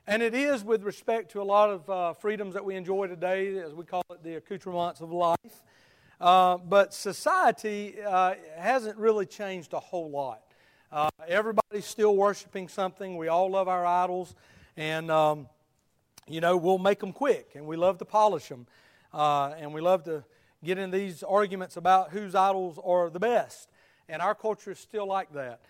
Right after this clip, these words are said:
And, uh, Paul, in the middle of Acts nineteen, is kinda in the midst of what I see as just a, a real clear mirror, uh,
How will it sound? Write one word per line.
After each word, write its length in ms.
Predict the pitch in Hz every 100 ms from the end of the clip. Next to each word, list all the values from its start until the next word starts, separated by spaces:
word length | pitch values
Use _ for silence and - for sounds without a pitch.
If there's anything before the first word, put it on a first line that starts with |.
| _ _ _ -
And, 260 | 180 185
uh, 300 | 190 185 185
Paul, 680 | - 254 311 240 208 226 208 _
in 200 | 208 190
the 80 | 180
middle 260 | 185 262 262
of 100 | 220
Acts 320 | 233 214 -
nineteen, 640 | 214 202 - 226 202 185
is 160 | 185 151
kinda 260 | 226 226 208
in 200 | 208 185
the 80 |
midst 500 | 175 247 277 196 -
of 160 | 190 170
what 160 | - 277
I 120 | 330
see 280 | - 247 214
as 140 | 175
just 260 | - 214 -
a, 140 | 147 - _ _ -
a 100 | 170
real 520 | 190 294 311 277 233 _
clear 580 | - 247 262 262 254 226
mirror, 640 | 185 196 240 240 233 226 220 _ _ _ _ _ _ -
uh, 200 | 180